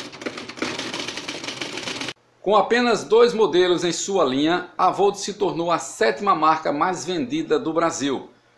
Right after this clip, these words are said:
No início de dois mil e vinte e dois, a marca superou em vendas no Brasil gigantes do setor como Harley Davidson, Suzuki, Dafra e Ducati. Isso é um dado muito surpreendente, ainda mais para uma marca tão nova e totalmente nacional.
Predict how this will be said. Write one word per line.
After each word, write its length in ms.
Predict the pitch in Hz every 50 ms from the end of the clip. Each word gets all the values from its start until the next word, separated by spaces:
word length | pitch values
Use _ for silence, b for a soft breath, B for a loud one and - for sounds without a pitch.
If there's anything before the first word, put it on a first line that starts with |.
| b b _
No 160 | - 117 139
início 400 | 151 151 156 170 185 170 - 180
de 100 | 160 165
dois 260 | 151 156 165 151 123
mil 140 | 127 147 156
e 40 | 139
vinte 180 | 120 147 147 185
e 40 |
dois, 460 | 175 - 165 170 170 165 - - - _ _ -
a 120 | - 160
marca 320 | 160 175 185 175 175 190
superou 500 | 180 - - 196 196 196 180 165 170 175
em 100 | 180 175
vendas 440 | 143 117 143 165 170 160 160 147 127
no 80 | 156 170
Brasil 480 | 165 175 165 147 120 123 160 170 165
gigantes 640 | 143 123 160 214 202 143 123 175 196 196 185 190 175
do 100 | 170 196
setor 500 | 185 - 202 185 - - 175 175 165 151
como 240 | - 151 143 135 117
Harley 340 | 113 139 160 170 180 175 147
Davidson, 500 | 123 160 160 165 156 147 - 165 160 147
Suzuki, 640 | - - - 185 156 120 139 160 165 156 - 165 143
Dafra 580 | 120 110 147 151 151 147 - 151 151 147 - -
e 60 | 143
Ducati. 600 | 139 143 151 - - 139 139 135 - - 98 82 - b b b b b b b b
Isso 300 | 160 190 226 202 - 214
é 60 | 202
um 120 | 202 196 156
dado 360 | 135 160 170 175 170 170 170
muito 360 | 160 151 151 202 247 247 -
surpreendente, 800 | - - 220 202 - - 202 202 185 143 151 156 151 135 - 120
ainda 280 | 120 135 165 175 180 160
mais 320 | 156 156 165 165 160 -
para 180 | - 175 165 170
uma 160 | 175 170 151
marca 380 | 139 143 147 151 - - 147
tão 280 | - - - 214 202 175
nova 360 | 160 151 160 160 160 156 160
e 60 | 156
totalmente 800 | 156 - - 196 185 185 180 165 143 135 143 147 139 - 156 147
nacional. 840 | 139 135 139 143 147 - - 170 139 117 107 104 98 87 - -